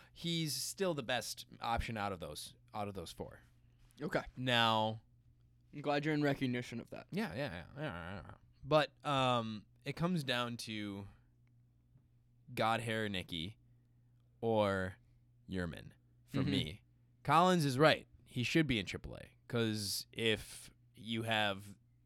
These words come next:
Speaker 1: M V P and M V P catching in front of you, then you should probably chill out.
Speaker 2: <laughs> Please, please don't ever refer to James McCann as that ever.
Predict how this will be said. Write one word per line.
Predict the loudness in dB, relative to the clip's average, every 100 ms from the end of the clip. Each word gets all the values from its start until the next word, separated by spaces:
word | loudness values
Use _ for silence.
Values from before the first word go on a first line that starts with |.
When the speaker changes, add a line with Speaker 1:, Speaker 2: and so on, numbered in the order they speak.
| _ -6
Speaker 1:
M | -4 -2
V | -2
P | -2 0 0
and | 0
M | -4
V | -4 -6
P | -4 -2 -2 -4 -8 -16 -10 -2
catching | 0 0 -2
in | -4
front | -4 -4
of | -4
you, | -6 -10 -12 -18 _ -20 -14 -6
then | -6 -6 -10 -14 2 6 6 4
you | -6
should | -4
probably | -2 -2 -4
chill | -4 -2
out. | -2 -2 -4 -4 -6 0
Speaker 2:
<laughs> | 0 0 8 10
Please, | 12 8 4 4 4 2 -2
please | 6 8 8 8
don't | 10 10 8
ever | 6 6 6 6
refer | 6 8 8 8
to | 4 2
James | 4 2 4
McCann | 2 4 4 4
as | 4
that | 6 6 4 0 -4 -6 -6 8
ever. | 10 12 10 8